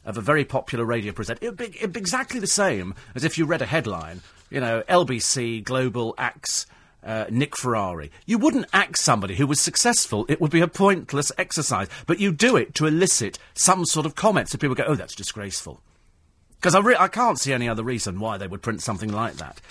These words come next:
But, uh, the good news is that, uh, Susan Boyle is still dragging her weary carcass across the newspapers. Apparently, it's, they've now discovered, I mean, what a gift this is, that she has a secret recording. Years ago, she made a charity recording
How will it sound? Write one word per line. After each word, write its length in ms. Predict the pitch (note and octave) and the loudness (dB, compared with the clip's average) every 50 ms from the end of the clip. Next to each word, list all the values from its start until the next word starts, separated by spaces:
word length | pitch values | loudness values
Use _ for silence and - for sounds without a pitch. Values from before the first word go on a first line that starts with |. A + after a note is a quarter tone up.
| - - - - - - | -20 -18 -18 -14 -4 0
But, 280 | B2+ C3 A2+ - - D3 | 0 0 2 2 0 2
uh, 120 | C#3+ C3+ | 4 4
the 100 | C#3 E3 | 4 4
good 140 | D#3 A3+ G#3 | 4 4 4
news 240 | G3 F3+ D#3+ D3+ - | 4 4 4 4 4
is 280 | D3+ C#3+ F3+ G3 D3+ - | 4 4 2 2 0 0
that, 260 | C#3+ C#3+ - - - | 0 -2 -2 0 2
uh, 160 | C#3+ C3+ - | 2 2 2
Susan 320 | B2 - E3+ D#3 A#2+ D3 | 2 0 0 0 0 -2
Boyle 400 | C3 A#2 C3 B2+ B2+ C3 D3+ D#3+ - - - - - | 0 2 2 4 4 4 2 0 -4 -8 -20 -16 -8
is 100 | - B2 | -4 -4
still 280 | - - - D#3+ D#3 C3+ | -2 0 0 0 0 0
dragging 340 | - B2+ C#3 C#3+ - B2+ A#2+ | 2 2 2 2 2 0 0
her 140 | A#2+ A#2 | 0 0
weary 320 | A2+ B2 C3 B2+ A#2+ A#2 - | 2 2 2 2 2 0 0
carcass 460 | - B2+ B2+ B2 A#2+ - - B2 - | 0 2 2 2 2 0 -2 -6 -6
across 280 | G#2+ - - B2 - - | -6 -4 -4 -4 -4 -2
the 100 | - A2+ | -4 -2
newspapers. 760 | A#2+ A#2 G#2+ - - - A2 A2+ G#2+ - A#2+ A#2+ A#2+ A2 - - - - - - - - | -2 -2 -2 -2 -2 -2 -2 -2 -2 -2 -2 -4 -2 -4 -6 -10 -12 -20 -20 -18 -12 -12
Apparently, 680 | - - C3 C#3+ C#3+ C#3+ C#3 B2 - - A#2+ A2+ A#2 | -4 2 4 6 6 6 4 4 0 -2 -2 -2 -2
it's, 240 | A2+ A2+ A#2+ G#2+ - | -2 -2 -4 -4 -4
they've 300 | C3 G#2+ G#2 C3+ C#3 B2 | -4 0 2 2 2 4
now 200 | C#3+ F#3 G3 F#3 | 4 4 4 4
discovered, 500 | D3 C#3+ - - - D3+ D3 C3+ F#3+ F#3 | 2 2 2 2 2 4 2 2 0 -4
I 60 | - | -12
mean, 120 | G2 A2 A2 | -12 -12 -10
what 120 | - - | -10 -10
a 80 | G2 E2+ | -10 -10
gift 340 | D#2+ - B2 G2+ - - | -8 -8 -8 -8 -8 -6
this 200 | A#2 A2+ - - | -6 -6 -6 -6
is, 180 | G2 F2 F2 - - - - - - - | -6 -8 -8 -10 -14 -16 -20 -20 -10 -4
that 120 | - B2 | -4 -2
she 160 | - - C#3+ C3 | 0 0 0 0
has 340 | - D#3+ E3+ C#3+ A#2 - - | 0 2 2 2 2 0 -2
a 40 | - | -4
secret 440 | - - - C#3 - - C3 - - | -4 -2 -2 -2 -2 -4 -6 -6 -6
recording. 640 | A#2 - - D#3 D3+ C#3+ B2 F#2 G2 E2 E2+ E2+ - _ _ _ _ _ _ _ _ _ _ _ _ | -6 -6 -4 -2 -2 -2 -2 -4 -6 -8 -8 -10 -14 _ _ _ _ _ _ _ _ _ _ _ _
Years 340 | - A2+ C3+ F3 F#3+ F3+ - | 0 6 6 8 8 6 4
ago, 300 | D3+ - - G#2+ G2 G#2 | 0 -2 -4 -4 -4 -4
she 200 | G#2 - - C#3 | -4 -4 -2 -2
made 300 | B2 B2+ C3 B2+ C3 - - | 0 0 0 0 -2 -4 -8
a 80 | - | -10
charity 560 | - - - - F#3 G3 F#3+ F#3 - - E3+ | -8 -6 -2 2 2 4 4 2 2 0 -2
recording 720 | D#3+ C3+ D3+ - - - F#3+ F#3 F3 D#3 B2 G#2 D#2+ E2 | -2 -2 -2 -6 -4 0 2 2 2 2 0 -2 -4 -8